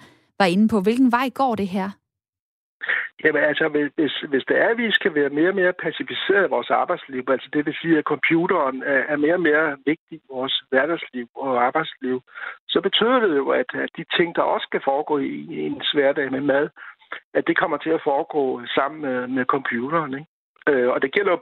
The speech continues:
Speaker 2: både hjemme, men også på arbejdspladsen. Og jeg hørte en sige det her med, at det lugter af makrel inde i, på et, øh, kontor, eller, eller hygiejneaspektet, det her med, at hvem har ikke tabt en kop kaffe ned i noget tastatur? Så der er også noget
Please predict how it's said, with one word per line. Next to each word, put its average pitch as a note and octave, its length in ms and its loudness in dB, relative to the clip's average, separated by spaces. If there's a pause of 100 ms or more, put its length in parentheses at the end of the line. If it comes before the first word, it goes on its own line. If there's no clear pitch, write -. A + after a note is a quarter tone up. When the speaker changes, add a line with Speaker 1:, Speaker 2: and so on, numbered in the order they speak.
Speaker 2:
både E3+ 140 2
hjemme, D#3 300 0 (920)
men C#3 100 4
også C#3 220 0
på D#3 60 0
arbejdspladsen. D3+ 680 -2
Og C3+ 300 0 (280)
jeg C#3 80 2
hørte E3+ 360 2
en D#3 120 -4
sige D3 360 2
det C#3 120 -6
her D3+ 100 0
med, C#3+ 280 0 (500)
at C3 380 2
det C3+ 100 0
lugter D3 260 0
af D#3 60 0
makrel D3 440 -2
inde D3 280 -8
i, D3 160 -6
på C#3 80 0
et, - 160 -4
øh, C3+ 280 -4
kontor, D3+ 520 -2 (400)
eller, C3 240 2
eller C3 760 -2
hygiejneaspektet, - 1000 0 (140)
det C3+ 140 2
her D#3 120 2
med, C#3 300 0
at D3 140 0 (100)
hvem D3 180 0
har D#3 100 2
ikke D3+ 300 -2
tabt C#3 240 0
en E3+ 60 -12
kop - 160 -6 (100)
kaffe C3+ 260 0
ned D3+ 140 0
i C#3+ 100 2
noget B2+ 200 -2
tastatur? C#3+ 640 -2 (300)
Så - 80 2
der - 60 2
er - 140 2
også F#3 160 -4
noget F#3 140 0